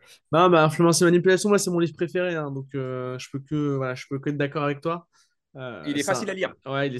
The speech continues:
Speaker 2: Tu vois,
Speaker 1: super facile,
Speaker 2: il est
Speaker 1: hyper
Speaker 2: cool, mais il est facile à
Speaker 1: intéressant.
Speaker 2: lire.
Speaker 1: C'est clair. Et puis,
Speaker 2: Ouais.
Speaker 1: c'est, c'est, enfin, moi, il y a, il y a vraiment ma vision du monde avant et après ce livre, hein. C'est, c'est un des seuls livres qui a fait ça. Il y a La Semaine de quatre heures aussi qui m'a fait ça, parce que c'était le premier livre que j'ai lu de, dans, dans, dans cette thématique. Donc voilà, mais Influence Manipulation, vraiment grosse pépite.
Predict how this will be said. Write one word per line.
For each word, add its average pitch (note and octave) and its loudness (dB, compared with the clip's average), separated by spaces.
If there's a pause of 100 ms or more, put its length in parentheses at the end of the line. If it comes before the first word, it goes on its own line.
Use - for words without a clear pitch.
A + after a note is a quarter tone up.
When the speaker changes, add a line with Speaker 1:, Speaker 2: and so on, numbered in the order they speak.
Speaker 2:
Tu D#3 -4
vois, E3+ 2
Speaker 1:
super C#3 -8
facile, D#3+ -4
Speaker 2:
il - -2
est C#3+ 2
Speaker 1:
hyper - -8
Speaker 2:
cool, - 0
mais - 0
il - -4
est C3 0
facile C#3 -2
à A#2 -2
Speaker 1:
intéressant. - -4
Speaker 2:
lire. G#2 -10
Speaker 1:
C'est - -18
clair. G#2+ -14 (280)
Et A#2 -16
puis, C3 -16
Speaker 2:
Ouais. - -12
Speaker 1:
c'est, B2 -10
c'est, A#2 -10 (160)
enfin, D3+ -6
moi, F3+ 2
il F3+ 2
y E3+ 2
a, C3+ 0
il C#3+ -4
y D3 -4
a - -2
vraiment D#3 -2
ma F3 0
vision E3 -4
du E3 -6
monde F3+ -6
avant E3 -4
et E3 -2
après D3+ -6
ce D#3 -10
livre, D#3+ -6
hein. C3+ -10 (440)
C'est, B2+ -4
c'est C3 -8
un C#3+ -2
des C#3+ -2
seuls D#3+ -2
livres F3+ -4
qui - -4
a D3+ -2
fait D#3+ -8
ça. D#3+ -6
Il C#3+ -2
y - -2
a C3+ -2
La C3+ -2
Semaine D#3 -6
de D3+ -2
quatre D3+ -6
heures E3 -6
aussi D#3 -8
qui - -14
m'a C3+ -4
fait C#3 -6
ça, E3+ -6
parce D3 -6
que - -6
c'était D3+ -6
le C#3 -4
premier D#3 -2
livre D#3 -6
que D3 -4
j'ai C#3 -2
lu D3+ -8
de, C3 -8
dans, B2 -10
dans, A#2+ -16 (300)
dans C3+ -10
cette D3 -8
thématique. E3+ -6
Donc C#3 -6
voilà, F3 -2
mais C3+ -6 (460)
Influence D#3 -6
Manipulation, E3 -4
vraiment D#3 -6
grosse D3+ -8
pépite. D#3 -10